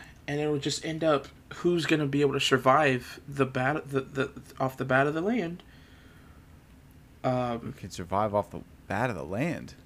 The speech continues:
Speaker 1: Is that what they, is that what they say? I don't know.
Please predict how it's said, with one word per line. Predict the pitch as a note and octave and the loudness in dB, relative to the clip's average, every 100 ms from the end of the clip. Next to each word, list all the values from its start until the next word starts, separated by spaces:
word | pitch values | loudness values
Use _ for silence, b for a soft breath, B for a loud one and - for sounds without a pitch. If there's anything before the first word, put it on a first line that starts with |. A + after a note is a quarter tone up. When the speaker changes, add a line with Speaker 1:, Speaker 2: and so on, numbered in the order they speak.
| - | -4
Speaker 1:
Is | C#3+ | 2
that | F#3 | 2
what | G#3+ | 4
they, | G3+ | 4
is | G3 D#3+ | 4 2
that | G3+ | 2
what | G#3 | 4
they | G#3 | 2
say? | G#3 B3 A3 D#3+ - b b b b - - - - - | 2 2 0 -2 -8 b b b b -20 -20 -20 -20 -4
I | F3 | -2
don't | D#3 | 2
know. | B2+ B2+ | 0 -2